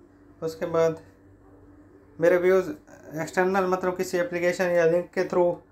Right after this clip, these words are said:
उसके बाद डायरेक्ट, उसके बाद प्लेलिस्ट के through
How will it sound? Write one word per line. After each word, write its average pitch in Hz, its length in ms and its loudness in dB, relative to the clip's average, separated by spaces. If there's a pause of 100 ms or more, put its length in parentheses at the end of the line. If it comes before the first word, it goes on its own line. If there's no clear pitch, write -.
(580)
उसके 170 240 0
बाद 185 380 4 (680)
डायरेक्ट, 165 640 2
उसके 160 280 -8
बाद 175 140 0
प्लेलिस्ट 165 540 -4
के 165 160 -2
through 165 280 -4